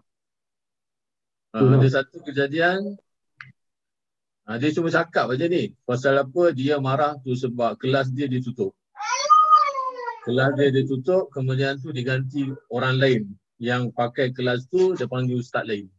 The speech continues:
Speaker 1: Pasal dia nak ambil time tu, slot tu, pasal
Speaker 2: Hmm.
Speaker 1: slot tu kira prime slot lah. Ha, jadi
Speaker 2: Oh.
Speaker 1: dia keluarkan ustaz yang dia tak suka ni, dia masukkan ustaz yang dia suka.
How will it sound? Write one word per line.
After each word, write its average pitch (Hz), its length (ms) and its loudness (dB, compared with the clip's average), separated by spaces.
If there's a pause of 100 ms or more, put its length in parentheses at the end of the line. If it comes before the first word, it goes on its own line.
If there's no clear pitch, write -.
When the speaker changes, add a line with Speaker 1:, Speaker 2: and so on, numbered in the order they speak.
(800)
Speaker 1:
Pasal 127 260 0
dia 131 100 2
nak 120 220 -4
ambil 131 320 -2
time 131 400 -4
tu, 165 240 0 (240)
slot 127 400 -4
tu, 170 160 -2
pasal 127 320 0
Speaker 2:
Hmm. 127 80 -2
Speaker 1:
slot 131 200 -6 (120)
tu 165 400 -6
kira 131 240 -2
prime 131 320 -4
slot 127 260 -6
lah. 123 140 -8 (1120)
Ha, 113 160 -2
jadi 127 160 2
Speaker 2:
Oh. 139 80 -2
Speaker 1:
dia 135 80 0
keluarkan 139 480 -6
ustaz 131 260 -2
yang 131 140 -2
dia 131 80 0
tak 123 180 -4
suka 131 300 -2
ni, 160 160 0
dia 147 100 -6
masukkan 127 400 -6
ustaz 127 300 -4
yang 123 100 -4
dia 127 140 -4
suka. 127 260 -2